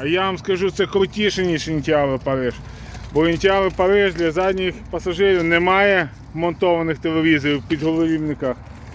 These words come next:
Інтіаро Париж немає панорами на весь дах. Так що, друзі...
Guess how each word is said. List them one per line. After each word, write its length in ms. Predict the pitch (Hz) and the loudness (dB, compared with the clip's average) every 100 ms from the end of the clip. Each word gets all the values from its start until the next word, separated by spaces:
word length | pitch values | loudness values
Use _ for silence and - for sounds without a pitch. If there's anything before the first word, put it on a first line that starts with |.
| - - | -16 -6
Інтіаро 480 | 151 139 180 190 190 | -4 2 4 4 2
Париж 480 | 151 185 196 196 - | 2 2 4 4 0
немає 380 | 180 185 196 190 | -4 -2 -2 -2
панорами 680 | - 190 196 214 214 208 190 | -4 -4 -2 0 0 0 -2
на 100 | 185 | -2
весь 200 | 175 139 | -2 0
дах. 300 | 143 127 107 - - - - - - - - - - - - - - | 0 0 -4 -12 -12 -12 -12 -16 -16 -16 -16 -16 -16 -14 -12 -2 2
Так 220 | 190 - | 4 2
що, 120 | 202 | 2
друзі... 560 | 170 214 214 165 151 | 4 4 4 4 0